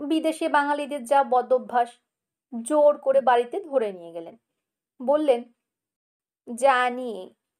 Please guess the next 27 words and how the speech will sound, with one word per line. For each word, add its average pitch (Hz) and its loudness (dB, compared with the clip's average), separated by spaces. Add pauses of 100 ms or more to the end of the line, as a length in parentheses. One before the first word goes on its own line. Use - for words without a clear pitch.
বড় 208 6
হোটেলে 226 2
অনেক 233 -2
আমেরিকান 233 -2
কেষ্টবিষ্টু 240 -4
তোমাকে 240 -2
লাঞ্চ 233 -2 (100)
ডিনার 240 -2
খাওয়াবে, 220 2 (520)
কিন্তু 190 -4
মাঝে 202 0
মাঝে 214 0
দেশের 214 0
লোকেদের 220 -2
জন্য 233 -2 (280)
একটু 226 -8
কষ্ট 214 2
স্বীকার 240 -2
করতে 247 2
হয়। 214 2 (720)
আজকের 208 4
রাতটার 226 4
খাওয়াটা 214 4 (340)
আমাদের 196 -2
ওখানেই 226 -4
সারতে 247 2
হবে।" 196 0